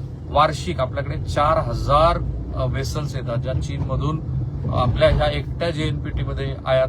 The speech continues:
करणाऱ्या वस्तू घेऊन येतात. So हे जे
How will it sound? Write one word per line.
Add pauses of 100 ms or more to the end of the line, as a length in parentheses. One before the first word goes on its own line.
(160)
करणाऱ्या
वस्तू
घेऊन
येतात. (540)
So
हे
जे